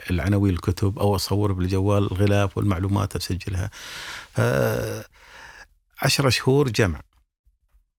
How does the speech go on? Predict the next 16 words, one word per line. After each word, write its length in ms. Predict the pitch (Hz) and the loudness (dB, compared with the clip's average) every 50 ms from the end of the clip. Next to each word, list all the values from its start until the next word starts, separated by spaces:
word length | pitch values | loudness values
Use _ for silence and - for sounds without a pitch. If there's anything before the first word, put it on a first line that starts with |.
| _ - | _ -4
يعني، 200 | 87 85 90 92 | -2 0 0 2
المعلومات، 680 | 92 92 90 80 85 90 90 95 104 113 120 123 113 - - - _ - - - - - - _ - | 2 2 0 0 0 -2 0 0 0 0 0 -2 -4 -6 -12 -20 _ -20 -20 -20 -20 -20 -20 _ -6
ثم 280 | - - 139 147 135 131 | -2 0 2 2 2 2
أبدأ 580 | 131 139 147 - - - 120 117 113 113 131 117 | 2 2 0 -2 -4 -2 -2 -2 0 0 0 0
أتفرغ 460 | 110 - 101 - - 117 117 110 104 | -2 -4 -4 -4 -2 -2 -2 -4 -4
شهرين، 420 | - - 113 92 107 120 120 110 | -2 0 2 2 2 2 2 2
ثلاث 180 | 104 98 104 101 | 2 0 0 -2
شهور، 240 | - 120 117 - - | -2 -2 -2 -2 -2
أربع 260 | 107 107 110 - 92 | -4 -6 -6 -6 -6
شهور 380 | - - - 117 123 131 131 - _ _ _ | -6 -4 -4 -4 -4 -4 -6 -10 _ _ _
لجمع 760 | - 92 107 107 110 117 120 123 131 107 107 - 120 113 98 87 | -4 -2 0 0 0 0 0 -2 -4 -6 -6 -4 -2 -2 -2 -4
كل 240 | - - 120 113 | -4 -4 -2 -2
ما 180 | 107 104 107 110 | 0 0 0 -2
في 220 | - - 117 113 | -2 -2 -4 -4
هذه 380 | 85 95 110 107 104 107 95 107 | -2 -2 -2 -2 0 0 0 0
ال-، 160 | 117 127 123 | -2 -4 -6